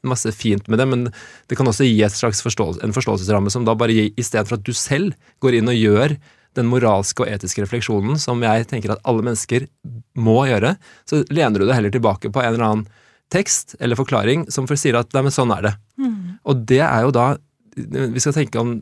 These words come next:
Speaker 1: det, det, det vonde med det her da, det som jeg tenker er en definisjon av ondskap, s-, eh, som jeg har vært innom i podcasten før, som er fravær av moralsk refleksjon. Det er ikke det nødvendigvis at du går rundt og har lyst til å være ond, det er bare det at du gjør ikke refleksjonene du trenger for å kunne behandle folk som ekte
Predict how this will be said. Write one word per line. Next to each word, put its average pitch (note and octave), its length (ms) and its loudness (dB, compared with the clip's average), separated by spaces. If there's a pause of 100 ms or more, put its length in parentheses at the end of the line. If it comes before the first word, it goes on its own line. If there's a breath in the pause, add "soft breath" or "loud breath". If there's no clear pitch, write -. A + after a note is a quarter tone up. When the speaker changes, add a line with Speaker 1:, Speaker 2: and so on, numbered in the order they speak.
Speaker 1:
det, B2+ 240 -2 (160)
det, B2 140 -2 (260)
det B2+ 160 0
vonde B2 480 2
med A#2+ 160 0
det G#2+ 80 4
her D#3+ 160 2
da, F#3+ 60 -2 (680 soft breath)
det B2+ 120 4
som C#3 120 0
jeg C3+ 80 2
tenker A2+ 260 2
er A#2+ 220 4
en A#2+ 200 0
definisjon A#2+ 440 0
av G#2 100 2
ondskap, A2 460 -2 (180)
s-, B2 180 -6
eh, A#2+ 300 2
som B2+ 140 -4
jeg A#2+ 80 0
har B2 60 -4
vært C#3 100 0
innom G#2+ 160 0
i A2+ 80 -2
podcasten G#2+ 400 -4
før, C#3+ 100 0
som C3 80 -2
er - 80 -6
fravær G2 400 0
av G2 80 -2
moralsk G2 320 -2
refleksjon. G#2 440 -2 (540)
Det - 140 -6
er - 40 0
ikke D3 120 0
det B2+ 100 2
nødvendigvis A#2 260 0
at G#2+ 80 -2
du A#2+ 80 -2
går A2+ 180 2
rundt G2+ 100 -4
og A2 80 0
har A2 60 0
lyst G2 160 -8
til G#2 80 -4
å G#2 40 0
være G#2 180 0
ond, C#3 180 0
det C3 80 -6
er B2+ 60 -2
bare A2 140 2
det G#2 100 -8
at A2 80 -2
du B2 60 -2
gjør G#2 340 0
ikke A2 400 -4
refleksjonene G2+ 560 -4
du G#2 80 -4
trenger G2+ 320 -4
for A#2 120 -6
å G#2+ 60 -6
kunne A2 180 -2
behandle G#2 360 -2
folk A2 380 -2 (540 soft breath)
som B2+ 280 0
ekte A2 540 -2